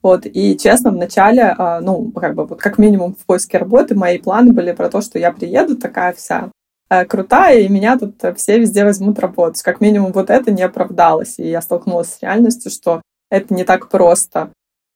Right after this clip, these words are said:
Дальше про, э, ну, какой-то уклад жизни, э, это, в принципе, да, и мне это очень близко, вот этот спокойный, размеренный уклад,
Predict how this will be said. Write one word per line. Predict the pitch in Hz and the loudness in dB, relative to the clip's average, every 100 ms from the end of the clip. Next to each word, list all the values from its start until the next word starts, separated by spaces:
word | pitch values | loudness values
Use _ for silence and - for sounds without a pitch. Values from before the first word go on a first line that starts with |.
| _ - | _ 0
Дальше | 214 220 - | 2 2 0
про, | - - 202 202 196 180 | -4 0 4 4 2 0
э, | 185 185 190 185 180 240 | -2 -2 -2 -4 -4 -2
ну, | 214 | -2
какой-то | 180 190 190 | 0 0 0
уклад | 196 214 202 196 | 2 4 4 2
жизни, | 185 254 339 262 185 180 - | 2 2 6 4 4 -2 -8
э, | 208 240 | -6 -2
это, | 247 202 214 | -2 -2 -6
в | |
принципе, | - 190 196 - 180 | -6 -4 -4 -6 -6
да, | 180 170 165 | 0 0 0
и | |
мне | 165 185 | -2 -4
это | 196 196 | -6 -4
очень | 180 - - | -4 -4 -8
близко, | 180 208 254 - | -4 -6 -6 -8
вот | 175 - | -8 -8
этот | - | -14
спокойный, | - - 208 214 | -12 -2 0 2
размеренный | 180 170 180 180 170 | -2 -4 -4 -4 -8
уклад, | 165 170 202 233 | -12 -4 -2 -2